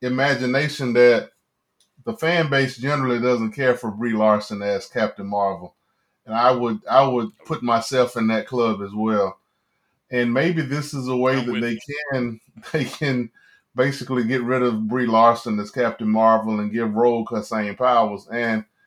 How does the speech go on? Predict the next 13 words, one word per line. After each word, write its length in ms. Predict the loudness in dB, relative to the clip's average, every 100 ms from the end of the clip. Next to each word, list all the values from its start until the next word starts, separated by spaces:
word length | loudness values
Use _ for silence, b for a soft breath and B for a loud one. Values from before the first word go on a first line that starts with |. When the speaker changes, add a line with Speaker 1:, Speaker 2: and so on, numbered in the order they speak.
| _ -6
Speaker 1:
it 80 | -2
was 120 | 0
an 100 | 2
excellent 320 | 2 0 -6
point 260 | -4 -4 -4
you 80 |
made 220 | -2 0 2
on, 160 | 0
on, 240 | -4 -6 -4
on 140 | 0
our 200 | 4 4
last 360 | 2 0 0 2
podcast. 560 | 2 2 0 -2 -2